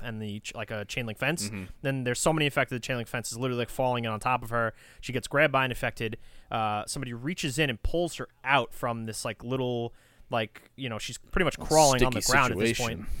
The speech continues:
Speaker 1: Yeah, and the man that pulls her out just happens to be who she's looking for, our boy Joel.
Speaker 2: Yeah. So,
Speaker 1: So
Speaker 2: the, there's a, there's a sequence break here where she, uh, she gets chased by some infected, and it's a little rough for her, and she kinda makes her way through it, and then she makes it to, like, a main road where she finds horse tracks,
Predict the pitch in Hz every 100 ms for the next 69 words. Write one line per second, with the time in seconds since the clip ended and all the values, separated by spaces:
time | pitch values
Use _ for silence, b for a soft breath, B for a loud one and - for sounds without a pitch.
0 | B B B B 127 165 143 113 135 127
1 | 123 120 113 123 117 127 160 185 190 -
2 | 214 196 240 214 180 170 123 120 151 185
3 | 202 196 196 185 208 196 208 214 185 196
4 | 165 135 139 135 127 117 139 151 147 151
5 | 151 147 139 123 110 104 117 B B B
6 | - 147 135 127 135 127 139 120 147 135
7 | 135 - - 135 135 143 180 - 123 -
8 | - 98 92 101 92 98 92 - 120 120
9 | 113 - b b b b - 101 - -
10 | - 131 151 - 175 151 143 - 127 113
11 | - 104 - 98 101 - 104 101 95 98
12 | 95 - 98 98 92 92 90 90 - 101
13 | 95 92 92 87 95 95 85 92 95 107
14 | 113 113 123 104 101 98 98 92 95 101
15 | 95 95 95 90 - 98 98 - 117 113
16 | - -